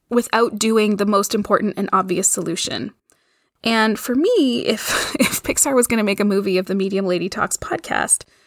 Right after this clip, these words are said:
I kinda feel like asking for help when it comes to podcasting is that important and obvious solution. And I did spend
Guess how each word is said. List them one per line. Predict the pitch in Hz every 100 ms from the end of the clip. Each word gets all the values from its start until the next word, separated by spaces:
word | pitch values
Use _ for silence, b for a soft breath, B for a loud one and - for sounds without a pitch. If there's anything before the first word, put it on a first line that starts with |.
| b b b
I |
kinda | - 370 415
feel | - 262
like | 240 202 -
asking | 190 - 220
for | - -
help | - - - B B B B
when | 208
it | -
comes | - 208 -
to | 226
podcasting | - - - - - 254 294 311 _ _
is | - 220 202
that | 202 180 190 -
important | 214 202 214 196 196
and | 180
obvious | 143 170 147 -
solution. | - - - - - -
And | - 208 185 202 - b b b
I | 226
did | 226 320
spend | - - 254 240